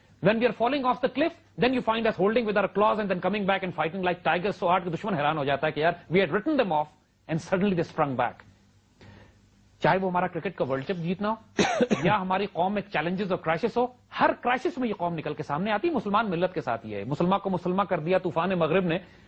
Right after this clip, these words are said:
ये बात इकबाल उस वक्त भी कहते थे। इजिप्शियंस को जब सिक्सटी सेवन में मार पड़ी और इस तरह मार पड़ी कि बेचारी रुल गए,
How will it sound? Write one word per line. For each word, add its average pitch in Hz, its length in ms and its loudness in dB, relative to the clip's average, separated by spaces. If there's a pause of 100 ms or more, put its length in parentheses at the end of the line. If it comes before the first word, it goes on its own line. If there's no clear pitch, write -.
(1000)
ये 180 140 4
बात 180 300 2
इकबाल 165 240 0
उस 247 180 -2
वक्त 202 120 2
भी 208 80 -2
कहते 117 280 -8
थे। - 380 -20 (560)
इजिप्शियंस 233 420 2
को 277 100 -4
जब 247 100 2
सिक्सटी 196 260 -6
सेवन 208 240 0
में 220 100 0
मार 170 220 2
पड़ी 202 240 0
और 180 60 -2
इस - 120 -6
तरह 214 140 2
मार 185 200 2
पड़ी 196 220 0
कि 202 100 -4
बेचारी 170 480 -2 (340)
रुल 190 340 4
गए, 98 180 -6